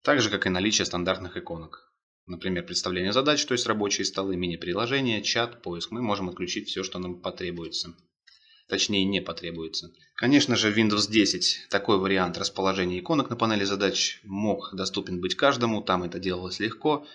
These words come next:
но всё же приходилось делать какие-то непонятные мероприятия, и для начинающего пользователя это было проблемно. Здесь же всё настраивается. Целиком обновлено меню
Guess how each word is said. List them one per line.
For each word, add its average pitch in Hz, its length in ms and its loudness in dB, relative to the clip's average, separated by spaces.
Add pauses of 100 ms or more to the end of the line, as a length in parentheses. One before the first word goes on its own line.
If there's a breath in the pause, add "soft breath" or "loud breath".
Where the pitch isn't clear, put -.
но 160 100 2
всё 156 160 2
же 131 80 2
приходилось 98 540 0
делать 95 220 0
какие-то 98 280 -4
непонятные 92 500 -2
мероприятия, 123 680 0 (240 loud breath)
и 123 120 4
для 107 140 4
начинающего 95 840 2 (120)
пользователя 123 500 4
это 113 140 -4
было 98 500 0
проблемно. 101 580 2 (100)
Здесь 127 280 -2
же 104 80 0
всё 123 160 0
настраивается. 90 720 -6 (1500)
Целиком 160 580 8
обновлено 120 680 6
меню 107 340 -2